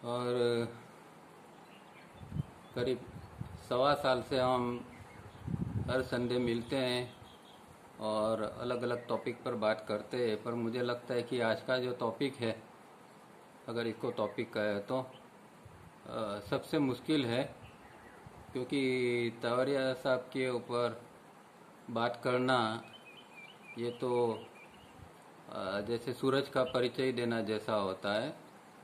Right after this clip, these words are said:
सूरज को वैसे सब जानते हैं, फिर भी सूरज की गहराई क्या है, सूरज के अंदर क्या छिपा है, वो कोई नहीं जानता। आज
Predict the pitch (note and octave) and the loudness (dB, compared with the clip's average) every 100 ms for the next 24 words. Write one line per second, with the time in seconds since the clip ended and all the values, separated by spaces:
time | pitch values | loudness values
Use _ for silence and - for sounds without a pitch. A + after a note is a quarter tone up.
0 | - - C3+ C3+ D3 - C#3+ C3+ C#3 E3 | -20 -6 -2 0 0 2 4 4 4 4
1 | F#3 E3 C#3 B2+ A2+ G2+ F#2 - - - | 4 4 4 4 2 -4 -6 -8 -18 -20
2 | - - - - - - C3 D3 E3 D#3+ | -20 -18 -18 -18 -16 -2 -2 4 4 4
3 | - C#3 D3 E3+ C#3 A2 A2+ C3+ D3+ - | 2 2 4 2 4 4 6 8 6 4
4 | D3+ C#3 C3+ C#3 B2 C3+ C#3 C#3 D3+ A#2+ | 4 6 4 2 0 0 2 2 0 2
5 | A2+ C#3+ - D3 C#3+ C3+ C#3+ C#3 C#3 C#3+ | 2 0 2 0 2 -2 4 4 6 4
6 | C#3 D3 C3+ A#2+ F#2+ F#2 G2 - - A#2+ | 4 4 4 2 0 -2 -4 -6 -4 -4